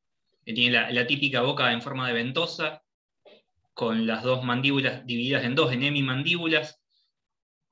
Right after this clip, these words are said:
En una foto en el campo uno no va a tener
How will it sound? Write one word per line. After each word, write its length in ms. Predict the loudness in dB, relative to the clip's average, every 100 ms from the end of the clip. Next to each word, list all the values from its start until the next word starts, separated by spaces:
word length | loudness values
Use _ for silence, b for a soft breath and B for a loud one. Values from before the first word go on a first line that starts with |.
| _ _ _ _ _ _ _ -4
En 160 | -2
una 200 | 2 2
foto 1000 | 2 -2 -2 0 0 0 0 -2 -4 -12 _ _ _ _ _ _ -6
en 140 | -4
el 140 | -2 2
campo 400 | 4 4 2 0
uno 300 | 2 2 4
no 160 | 4
va 120 | 4 4
a 60 |
tener 500 | 2 2 0 0 -10